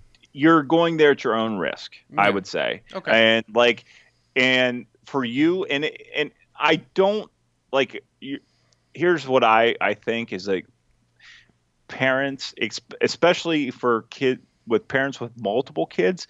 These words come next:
Speaker 2: Mm-hmm.
Speaker 1: 'cause I'm very, I try to be very attuned to what my kid does, uh, even though I sometimes, you know, I try to keep them online and not to do certain things to make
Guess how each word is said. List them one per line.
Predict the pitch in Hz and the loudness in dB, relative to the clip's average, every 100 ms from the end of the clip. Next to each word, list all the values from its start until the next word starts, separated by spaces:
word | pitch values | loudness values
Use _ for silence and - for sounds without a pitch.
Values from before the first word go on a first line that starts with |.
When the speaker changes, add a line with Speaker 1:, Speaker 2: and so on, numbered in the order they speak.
| - | -12
Speaker 2:
Mm-hmm. | 127 117 | -10 0
Speaker 1:
'cause | 117 | 4
I'm | 160 | 4
very, | 185 160 151 - | 4 4 2 0
I | 120 | 0
try | - 147 151 | 0 2 4
to | |
be | 135 123 | 4 2
very | 113 117 | -2 -4
attuned | 101 - 120 113 110 | -4 -8 -10 -10 -10
to | 101 | -6
what | 101 - | -6 -4
my | 95 101 | -4 -2
kid | 110 - 127 | -4 -4 -2
does, | 127 131 131 | 0 0 0
uh, | 110 98 | -4 -4
even | - 113 110 | -4 -2 0
though | 107 104 | 2 4
I | 101 90 _ _ - - _ | 2 -2 _ _ -20 -20 _
sometimes, | - 98 95 95 95 95 - | -6 -6 -2 0 0 -4 -4
you | 113 | 0
know, | 107 101 | 2 2
I | |
try | 101 - 113 | 2 2 0
to | |
keep | - 110 | -2 -6
them | 101 101 | -6 -8
online | 101 95 95 98 | -6 -4 -4 -4
and | 95 90 - | -6 -10 -10
not | 101 98 | -6 -6
to | 104 | -6
do | 98 95 | -6 -6
certain | 92 90 82 | -4 -4 -4
things | - 90 90 - | -6 -4 -6 -8
to | 90 | -4
make | 92 90 | -4 -4